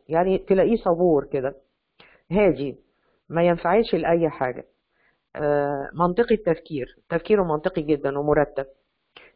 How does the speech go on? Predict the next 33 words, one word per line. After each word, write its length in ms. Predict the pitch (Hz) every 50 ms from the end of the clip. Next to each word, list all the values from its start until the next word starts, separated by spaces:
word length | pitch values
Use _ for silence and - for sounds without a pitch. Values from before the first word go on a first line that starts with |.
| -
بيكره 320 | 170 185 208 220 - 185 175
التغيير، 640 | 170 175 165 151 160 165 190 202 175 123 - - - _ _ _ _ _ _ _ _ -
عشان 240 | 151 156 - 170 160
هتيجي 300 | 156 151 - 233 226 214
شخصية 420 | 196 - 185 - - 208 214 196
تانية 380 | 180 - 202 202 208 208 208 - - _ _ _ _ _ _ _ _ _
هتلاقيه 340 | - 160 156 - 165 175 202
شخصية 360 | 190 - - - - 208 202
محبة 400 | 185 170 156 - 208 190 170 170
للتغيير 520 | 160 151 - - 156 156 175 196 214 208 185
بشكل 600 | 156 160 160 160 - 202 208 - - 170 170 165
مش، 320 | 170 190 202 196 - - -
مش 280 | - 160 160 - - 160
منطقي، 540 | 160 151 143 - - 165 - - 113 - - _ _ _ _ _ _ _ _ - _ _ _ -
فهي 220 | - 180 220 226 196
تركيبات 560 | 202 180 170 - - 175 170 175 160 - -
وشخصيات. 560 | 160 - - 143 _ _ - 139 135 127 123 _ _ _ _ _ _ _ _ _ -
بيكره 340 | 185 226 247 240 214 180 170
التغيير 420 | 170 - 160 151 151 139 123 135 - _ _ _ _
خاصة 560 | - - 208 208 208 - 220 226 233 233 208 -
في 60 | 190
المنزل 400 | 160 165 185 214 214 190 190 165
أو 100 | - 170
في 120 | 165 - 165
الملابس. 380 | 143 143 135 135 127 127 - - _ _ _ _ _ _ _ -
النوع 280 | 160 170 190 233 269
ده 160 | 254 208 233 233
من 180 | 220 202 196
الرجال 400 | 175 160 165 156 147 180 202 208
بنقابله 540 | 175 160 151 156 170 196 180 156 147 131 170
إحنا 240 | 180 - 175 165 156
في 100 | - -
الأسر. 420 | 147 123 113 170 165 - 143 131